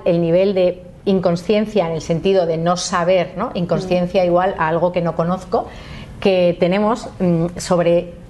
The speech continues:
Speaker 1: la, sobre un montón de capacidades que poseemos, pero que por desconocimiento no aplicamos. Tanto si queremos como si no queremos, pero sobre todo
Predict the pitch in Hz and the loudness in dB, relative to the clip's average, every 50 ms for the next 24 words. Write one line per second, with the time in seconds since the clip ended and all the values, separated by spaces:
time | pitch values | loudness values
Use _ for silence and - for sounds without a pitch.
0 | - - - 190 180 175 175 - - - - - - - - - - - - 180 | -12 -4 0 2 2 2 0 -2 -8 -16 -18 -18 -18 -18 -18 -14 -4 -2 0 2
1 | 190 220 240 226 202 185 185 233 247 247 220 - 190 170 185 180 175 - 185 196 | 4 4 4 2 2 2 2 2 2 2 0 0 0 0 0 -2 -2 0 2 2
2 | 226 240 208 180 - - - 180 170 - - 175 160 160 - 175 170 214 247 240 | 2 2 0 -2 -4 -2 0 0 0 0 0 -2 -4 -2 0 0 2 2 2 0
3 | 220 254 - - - - 190 175 165 - 170 170 - 170 156 147 160 147 - - | 0 -2 -4 -6 -2 0 0 0 2 0 -2 -2 -2 -2 -2 -2 -4 -6 -4 -4
4 | 165 156 151 - - 160 160 185 208 214 202 208 202 233 - - - - - - | -4 -4 -4 -4 -2 0 0 2 0 0 2 2 0 0 0 -4 -14 -18 -18 -6
5 | - 185 180 185 190 180 170 156 147 - 185 170 165 156 147 147 - - - - | -2 0 2 2 0 0 -2 -6 -2 0 0 0 0 -2 -6 -8 -10 -12 -16 -18
6 | - - - - - 214 233 240 240 254 233 240 - 220 - 220 214 208 220 226 | -20 -20 -8 -4 -2 -2 -2 0 -2 -2 -2 0 -2 0 0 0 2 2 2 0
7 | 196 170 156 - - - - 175 165 160 147 - - 170 165 170 190 185 - 208 | 0 -2 -2 -4 -6 -4 -2 -2 0 0 -2 -2 -2 0 2 2 2 2 2 2
8 | 208 226 220 202 214 254 - - - 185 165 156 151 - 165 156 165 151 151 226 | 2 2 2 2 0 0 -2 -2 0 0 0 0 0 0 0 0 0 2 2 0
9 | 233 202 175 151 - - | 2 2 0 -2 -4 -10